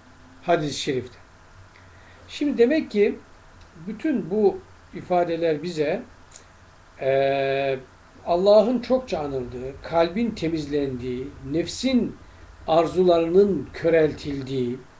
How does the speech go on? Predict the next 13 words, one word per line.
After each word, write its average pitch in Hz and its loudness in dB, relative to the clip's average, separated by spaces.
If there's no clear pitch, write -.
törpülendiği, 175 4
e, 180 4
bir 240 2
hayat 233 2
şeklini, 180 2
e, 131 -8
öneriyor. 127 0
İşte 247 0
tasavvufi 214 0
hayat 160 -4
dediğimiz 151 -8
bu 190 -4
önerilerden, 160 -4